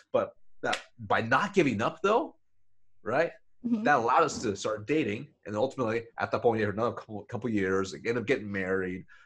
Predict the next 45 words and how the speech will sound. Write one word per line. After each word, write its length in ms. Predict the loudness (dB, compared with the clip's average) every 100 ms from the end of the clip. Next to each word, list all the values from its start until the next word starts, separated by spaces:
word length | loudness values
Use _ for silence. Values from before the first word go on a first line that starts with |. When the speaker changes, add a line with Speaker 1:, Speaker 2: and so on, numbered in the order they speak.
| _ -10
Speaker 1:
And, 220 | -8 -4
you 60 | 0
know, 100 | 0
we've 100 | 0
been 80 |
able 180 | 0 0
to, 180 | -2 -4
you 80 | -2
know, 80 | -2
build 220 | 0 0
a 60 | 0
really 140 | -2 -2
ni-, 160 | -2 -4
nice 260 | -4 -2 -2
life 140 | -4
together 800 | -6 -14 _ -2 0 0 -4 -4
as 220 | -2 0
a 100 | 0
result, 680 | -2 -4 -8 -2 0 -2 -8 -6
right? 200 | -6 -6 -14 -4
By 100 | -2
not 360 | 0 -2 -2 -2
giving 320 | 0 0 0
up, 220 | -2 -4 -10 _ _
right? 260 | -2 -2 -2 -12 _ _ _ -10
And 80 | 0
that 100 | 0
applies 260 | 4 2 4
to 60 |
everything, 320 | 0 0 0 4
whatever 220 | 4 4
you 80 | 2
do, 180 | 0 0
right? 320 | 0 0 -2 _
You 60 | -8
know, 120 | -2
like, 160 | -2 -4 -14 -20 -20 -20 -20 -20 -4
don't 120 | 0
be 60 | 2
a 60 | 2
stalker, 500 | 4 4 6 4 4
obviously, 400 | 2 -2 -2 -2
but, 240 | -2 2
you 80 |
Speaker 2:
Yeah. 80 | 2